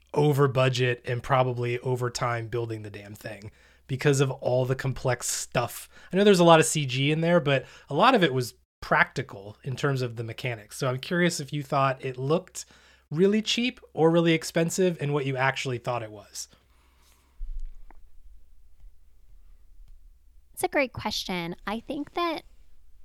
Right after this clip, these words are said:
Speaker 2: given the etching in all of that glass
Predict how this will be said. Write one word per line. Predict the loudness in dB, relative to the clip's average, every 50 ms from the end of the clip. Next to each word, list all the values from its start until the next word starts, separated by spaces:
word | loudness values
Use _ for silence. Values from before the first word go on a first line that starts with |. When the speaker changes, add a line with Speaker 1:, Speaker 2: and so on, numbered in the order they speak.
| -20 -18 -16 -14 -14 -10 -4
Speaker 2:
given | -2 -2 -2 -2 -2 -4 -4 -4 -4 -4 -6 -8 -8
the | -6 -6 -4 -4 -2 -4 -2 -2 -2 -4 -4 -6 -8 -12 -18 -20 -20 -20 -20 _ _ _ -12 -8
etching | -6 -6 -4 -4 -6 -6 -4 -6 -6 -6 -6 -6 -8 -8 -8 -8
in | -8 -8 -8 -6
all | -6 -6 -4 -6
of | -8 -10 -10
that | -12 -12 -12 -14 _ _ -20
glass | -16 -14 -10 -8 -6 -6 -6 -6 -8 -8 -8 -10 -10 -10 -10 -10 -10 -10 -12